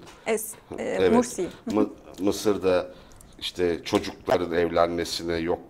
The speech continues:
Speaker 2: bilmem neye
Speaker 1: Hı hı.
Speaker 2: falan, her türlü gericiliği, her türlü iğrençliği yapan
Speaker 1: Hı hı.
Speaker 2: bir yarı diktatörü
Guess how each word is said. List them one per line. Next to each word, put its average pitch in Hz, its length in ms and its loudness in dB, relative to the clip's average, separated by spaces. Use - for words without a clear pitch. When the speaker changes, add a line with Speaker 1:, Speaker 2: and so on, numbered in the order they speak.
Speaker 2:
bilmem 85 440 -4
neye 82 120 -2
Speaker 1:
Hı - 40 0
hı. - 40 -4
Speaker 2:
falan, 80 180 0
her 95 320 4
türlü 90 340 -8
gericiliği, 87 600 -4
her 95 280 0
türlü - 260 -10
iğrençliği 87 640 -4
yapan 87 320 -2
Speaker 1:
Hı - 40 -4
hı. 202 60 -6
Speaker 2:
bir - 240 -4
yarı 90 260 2
diktatörü 90 640 -2